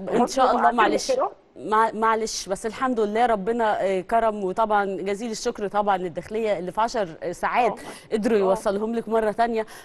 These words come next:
Speaker 2: فأنا عايزاكي تهدي عشان هم كمان يحسوا بالأمان مرة تانية في حضنك.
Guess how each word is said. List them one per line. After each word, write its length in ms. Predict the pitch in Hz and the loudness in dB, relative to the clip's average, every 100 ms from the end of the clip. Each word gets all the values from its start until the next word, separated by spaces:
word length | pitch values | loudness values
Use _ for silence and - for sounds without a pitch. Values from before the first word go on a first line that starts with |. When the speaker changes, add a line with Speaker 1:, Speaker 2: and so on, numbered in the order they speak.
| - | -2
Speaker 2:
فأنا 140 | 262 | 0
عايزاكي 280 | 262 320 277 | 2 0 0
تهدي 240 | 311 294 | 0 2
عشان 240 | 269 254 240 | 0 0 0
هم 240 | 302 320 | 2 2
كمان 320 | 302 269 302 | 2 2 2
يحسوا 340 | 285 294 - 240 | 0 -2 -2 -2
بالأمان 420 | 226 220 262 277 | 0 2 2 2
مرة 200 | 269 269 | 2 2
تانية 280 | 262 262 233 | 0 -2 -4
في 120 | - | -4
حضنك. 400 | 247 190 170 | -4 -4 -14